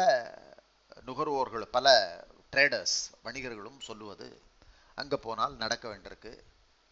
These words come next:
காக்க வைக்கப்படுகிறார்கள், சில நேரங்களிலே கூடுதலாக பணம் கேட்கிறார்கள் என்பதெல்லாம் புகார்கள் இருக்கிறது. இதை எளிதாக்க நிச்சயமாக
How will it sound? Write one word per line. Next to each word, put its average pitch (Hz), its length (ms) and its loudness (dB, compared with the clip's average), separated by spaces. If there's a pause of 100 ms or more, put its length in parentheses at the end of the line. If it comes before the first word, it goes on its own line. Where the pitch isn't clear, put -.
(220)
காக்க 143 320 6
வைக்கப்படுகிறார்கள், 101 800 -10 (380)
சில 160 240 0
நேரங்களிலே 120 680 0 (680)
கூடுதலாக 131 500 6
பணம் 123 320 2 (1040)
கேட்கிறார்கள் 113 640 -6
என்பதெல்லாம் 95 840 -14 (120)
புகார்கள் 113 500 0
இருக்கிறது. - 440 -18 (1000)
இதை 143 280 0 (200)
எளிதாக்க 131 580 2 (720)
நிச்சயமாக 107 560 -8